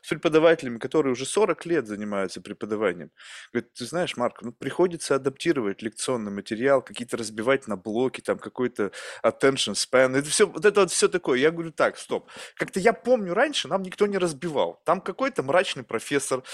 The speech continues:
там, два часа че-то бурчал себе под нос. И ты хочешь, не хочешь, пиши, не пиши, дело твое. Потом придешь сдавать экзамены, и все будет как бы, ну, <laughs> так, как оно должно быть». И сейчас получается так, что как бы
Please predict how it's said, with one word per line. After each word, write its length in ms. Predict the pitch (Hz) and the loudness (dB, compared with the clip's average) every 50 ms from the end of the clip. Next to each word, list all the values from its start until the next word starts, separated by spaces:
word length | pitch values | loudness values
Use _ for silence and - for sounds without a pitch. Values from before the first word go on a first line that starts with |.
| - - - - - | -12 -12 -14 -4 0
там, 180 | - 127 127 123 | 0 0 0 2
два 200 | 147 190 247 220 | 4 4 4 4
часа 320 | - 185 - - 202 190 | 4 0 2 4 4 4
че-то 240 | - - 202 - 156 | 4 0 0 -2 -4
бурчал 400 | 120 143 143 147 - - 180 185 | -6 -6 -6 -2 2 4 4 4
себе 240 | - - 151 147 143 | 2 -2 -6 -6 -4
под 220 | - - 117 110 | 0 0 0 0
нос. 260 | 117 117 120 131 - - | 0 -4 -4 -2 -4 -4
И 20 | |
ты 120 | 147 - - | -4 -4 -2
хочешь, 420 | - - 208 240 - 285 - - 277 | 4 4 2 4 4 0 -2 -2 -2
не 60 | - | -6
хочешь, 400 | - 233 233 214 - - - - | -4 -4 -4 -4 -4 -6 -6 -4
пиши, 440 | - 196 - - - 196 220 220 202 | 2 4 6 6 6 4 2 2 0
не 100 | 175 185 | -2 -4
пиши, 320 | 165 - 196 - - - 170 | -4 0 2 4 4 4 2
дело 260 | - - 180 226 233 | 2 4 4 4 4
твое. 320 | - - - - 220 - 127 | 4 2 2 4 4 2 0
Потом 260 | - - - 127 127 | 0 0 0 0 0
придешь 320 | - 139 135 147 165 156 | 0 -2 0 0 -2 0
сдавать 320 | 147 147 160 165 165 - 180 | 0 2 4 4 2 2 -4
экзамены, 500 | 151 131 156 185 208 208 190 175 170 160 | 0 4 4 4 4 2 -2 -6 -6 -8
и 20 | |
все 200 | 160 - - 185 | -6 -2 -2 -2
будет 280 | 180 180 180 170 170 - | 0 0 -2 -2 -2 2
как 220 | - 160 156 151 | 2 2 2 2
бы, 100 | 131 135 135 | -2 -2 -2
ну, 220 | 151 170 147 131 127 | -2 -4 -4 -2 -2
<laughs> 360 | 196 - 202 226 220 - _ | -2 -4 -4 -10 -12 0 _
так, 160 | 160 165 170 - | 4 4 6 4
как 140 | 156 151 160 | 2 2 4
оно 140 | 151 151 147 | 4 4 2
должно 400 | 135 156 160 160 175 196 202 180 | 2 0 0 0 0 -2 -2 0
быть». 240 | 180 190 117 - _ - - - - - - - _ | 0 -2 -4 -4 _ -16 -20 -18 -16 -16 -18 -14 _
И 60 | 135 | -6
сейчас 400 | - - 180 - - 269 - - - | -4 -4 -2 -2 0 0 -2 -2 0
получается 540 | - 196 196 185 - 220 214 190 - - 175 | -2 -2 -2 0 2 2 2 2 2 -2 -2
так, 200 | - 190 170 165 | 2 2 2 2
что 200 | - - - 135 | 0 -6 -8 -6
как 220 | - 143 139 131 123 | -4 -4 -6 -4 -4
бы 120 | 120 107 | -6 -6